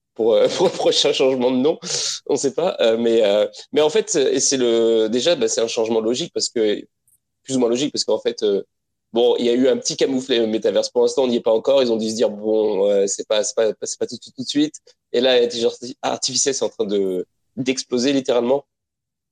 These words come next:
Et en plus de ça, c'est, c'est plus cohérent avec ce qu'ils faisaient avant, en fait.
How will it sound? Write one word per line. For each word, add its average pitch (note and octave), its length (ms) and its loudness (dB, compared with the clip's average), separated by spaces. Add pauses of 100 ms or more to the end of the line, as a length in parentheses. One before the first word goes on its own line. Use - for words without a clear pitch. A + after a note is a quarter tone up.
(420)
Et D#3 100 4
en C3 100 2
plus E3+ 220 -4
de C#3 100 2
ça, E3+ 320 2
c'est, A2+ 280 0
c'est - 180 -4
plus - 160 -6
cohérent A2+ 320 2
avec G2 240 -2
ce - 120 -14
qu'ils A2 120 -6
faisaient G2 100 -2
avant, G#2 200 -2
en G2 40 -8
fait. - 140 -10